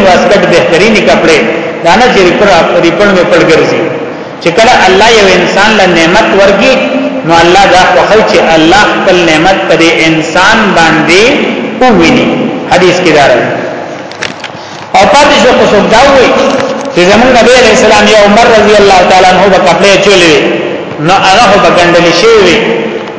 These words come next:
بعضو کې دولس پورې پیوندونه وو. نو د هغې دوه جواب دي. یو جواب دا دی چې هغه د امت دپاره نقشه وه، د امت دپاره مقتدا وه، چونکه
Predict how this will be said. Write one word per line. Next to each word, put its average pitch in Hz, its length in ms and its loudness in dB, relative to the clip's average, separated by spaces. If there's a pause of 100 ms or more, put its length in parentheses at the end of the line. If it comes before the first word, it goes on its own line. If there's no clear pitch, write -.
بعضو 214 300 2
کې 156 80 0 (100)
دولس 233 340 2
پورې 190 200 2 (100)
پیوندونه 156 500 0
وو. - 80 -4 (880)
نو 156 140 -2
د - 80 2
هغې 214 160 2 (100)
دوه 196 180 2
جواب 156 240 2 (100)
دي. 147 60 0 (100)
یو 226 80 2 (100)
جواب 190 240 2 (100)
دا - 160 4
دی - 80 0 (540)
چې - 140 -2
هغه 190 200 2
د - 20 2 (140)
امت - 260 0 (100)
دپاره 185 320 0 (120)
نقشه 180 340 0
وه، 135 100 0 (640)
د 165 40 -8 (100)
امت 202 220 0 (100)
دپاره 196 320 0 (100)
مقتدا 170 480 0
وه، 180 100 -2 (580)
چونکه 190 240 -2